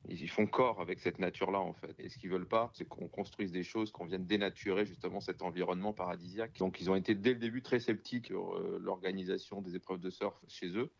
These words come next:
Ils ont pris peur, ils ont fantasmé sur le fait qu'il puisse y avoir la construction d'hôtels et de, de ce genre de choses, bon, ce qui n'est pas le cas, mais...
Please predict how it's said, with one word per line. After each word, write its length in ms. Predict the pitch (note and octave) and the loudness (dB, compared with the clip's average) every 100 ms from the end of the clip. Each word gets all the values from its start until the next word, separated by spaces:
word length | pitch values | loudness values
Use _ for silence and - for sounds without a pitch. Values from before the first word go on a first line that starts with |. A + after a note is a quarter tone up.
| - | -8
Ils 100 | F2 | -4
ont 80 | F2+ | -2
pris 220 | F2+ G2+ | -2 -2
peur, 480 | F#2+ A2+ A2+ A#2 A2+ | 2 4 6 6 4
ils 100 | F#2+ | 0
ont 60 | F2+ | -2
fantasmé 720 | - G2+ G2 - G#2+ A2 A2 | -2 0 0 0 2 2 2
sur 480 | G#2 G2 G#2 G#2 F#2+ | 0 -4 0 2 0
le 100 | F#2 | -2
fait 300 | - G#2 G#2+ | -2 -2 -2
qu'il 200 | F#2+ F#2+ F#2+ | -6 -8 -10
puisse 300 | - G2 - | -12 -12 -4
y 40 | F2 | -2
avoir 280 | F2 G2 | 2 2
la 60 | F#2+ | 0
construction 520 | F2 - F2+ - F#2 | -4 -10 -14 -6 -4
d'hôtels 720 | F#2 F#2 - F#2 G2 G2+ G2 G2 | 0 0 2 2 6 6 6 4
et 140 | F2+ | 2
de, 160 | F2 - - - - - | 0 -6 -10 -20 -16 -14
de 40 | |
ce 120 | - | -2
genre 160 | G2 F#2 | 0 2
de 120 | F#2+ | 0
choses, 260 | - A2+ F2+ | 0 -2 -4
bon, 100 | F2 | -8
ce 80 | |
qui 100 | - | -6
n'est 80 | F2 | -4
pas 120 | F2+ | -2
le 60 | F#2 | -2
cas, 240 | - A#2 | 2 2
mais... 200 | G#2 F2 | 2 -2